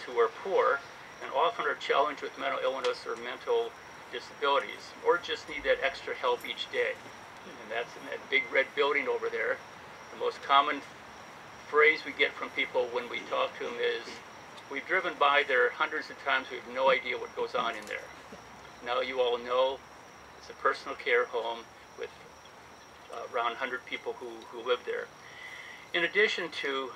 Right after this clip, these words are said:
uh, we are also a safety net, we believe, for persons in Harrisburg who might otherwise be on the street or in places that are not safe or which not really meet their needs. After exploring a number of options,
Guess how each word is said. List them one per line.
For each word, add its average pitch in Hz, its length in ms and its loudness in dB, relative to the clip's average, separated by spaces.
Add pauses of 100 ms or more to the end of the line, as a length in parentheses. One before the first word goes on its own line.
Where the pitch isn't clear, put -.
(140)
uh, 123 400 6 (640)
we 139 160 0
are 135 140 10
also 165 340 6
a 131 60 2
safety 170 400 -2
net, 117 260 0
we 117 120 -6
believe, 117 300 -2
for - 120 -12
persons 135 440 -2
in 117 100 -8
Harrisburg 117 600 0
who - 160 -10
might 135 280 -2
otherwise 117 800 -4 (120)
be 123 120 -4
on 113 160 0
the - 60 -12
street 165 400 -2 (220)
or 123 140 2
in 120 80 -4
places 143 600 -4 (520)
that 117 100 -2
are 123 80 2
not 156 240 2
safe 135 440 4 (120)
or 120 100 0
which 113 220 -8 (100)
not 120 180 -2 (220)
really 117 260 0
meet 117 220 -8
their 117 180 -6
needs. - 520 -10 (1400)
After 170 220 4
exploring 180 560 4
a - 580 -6
number 170 240 6
of 135 100 6
options, 131 480 4